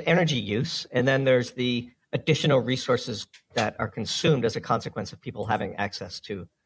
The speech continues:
abundant energy. Um, the Earth is bombarded with many orders of magnitude more energy than we could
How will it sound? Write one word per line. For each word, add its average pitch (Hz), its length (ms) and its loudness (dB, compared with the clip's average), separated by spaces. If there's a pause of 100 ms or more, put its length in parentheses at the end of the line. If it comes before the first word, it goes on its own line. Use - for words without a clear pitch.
(300)
abundant 110 520 -6
energy. 98 520 -6 (400)
Um, 117 320 2
the 135 140 4
Earth 165 180 4
is 127 100 -4
bombarded 123 680 4
with 110 260 -2 (140)
many 123 320 2
orders 117 240 2
of 110 60 -2
magnitude 104 420 -4
more 101 160 -2
energy 101 320 -4
than 98 180 -6
we 95 80 -10
could 90 180 -14